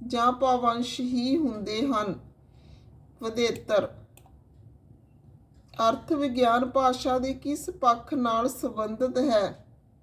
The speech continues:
ਸ਼ਬਦਾਂ, ਵਾਕਾਂ ਤੇ ਅਰਥ ਦੇ ਪਰਿਵਰਤਨ ਨਾਲ।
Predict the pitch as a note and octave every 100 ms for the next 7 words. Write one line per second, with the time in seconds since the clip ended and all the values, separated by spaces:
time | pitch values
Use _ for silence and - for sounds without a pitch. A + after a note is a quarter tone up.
0 | _ _ - _ _ _ - _ - _
1 | - - - - A#3+ A3+ A3 A3+ C4 C#4
2 | C4 G#3+ G#3 - B3 B3+ B3 B3+ - A3+
3 | B3+ - A#3 B3 B3 A#3+ G#3+ F#3 - G3+
4 | F#3+ F#3 - -